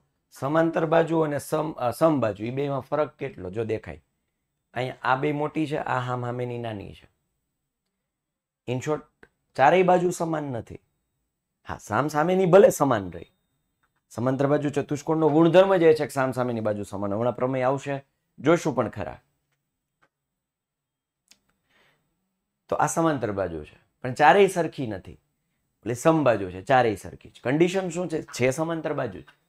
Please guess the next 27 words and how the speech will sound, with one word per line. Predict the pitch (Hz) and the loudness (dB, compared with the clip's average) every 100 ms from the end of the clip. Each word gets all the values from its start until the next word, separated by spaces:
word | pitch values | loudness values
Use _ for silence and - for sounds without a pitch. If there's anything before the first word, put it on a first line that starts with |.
| _ _ _ _ - | _ _ _ _ -6
તમને | 143 156 | -4 0
કોઈ | 180 | -2
પૂછે | 151 175 170 | -2 -2 -2
કે | |
સમબાજુ | 123 156 160 160 156 | -4 -4 0 0 0
છે | 156 160 | -4 -4
ઈ | |
સમાંતર | 147 160 165 160 | -4 0 0 2
બાજુ | 156 160 160 | 4 4 2
છે? | 147 165 | -4 -4
તો | 117 | -6
કે | 107 | -6
હા, | 92 95 127 | -2 0 0
ઈ | 113 107 | -2 -8
છે. | - 120 - _ _ _ _ _ _ _ _ _ _ _ | -10 -12 -14 _ _ _ _ _ _ _ _ _ _ _
લંબચોરસ | 104 147 165 175 170 | -2 -2 2 4 2
છે | - | 0
ઈ | 170 | -4
સમાંતર | 165 165 170 165 | -2 -2 -2 0
બાજુ | 170 165 | -2 -2
છે? | 156 147 | -6 -6
તો | 104 | -6
કે | 101 | -2
હા, | 107 131 | 4 4
ઈ | 123 117 | 4 -4
છે. | 101 | -10
કેમ? | - 180 175 | 0 0 0